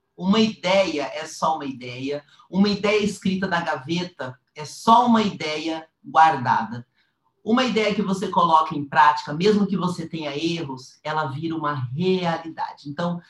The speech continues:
não tenha medo de fazer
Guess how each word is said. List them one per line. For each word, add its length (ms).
não 240
tenha 260
medo 640
de 240
fazer 720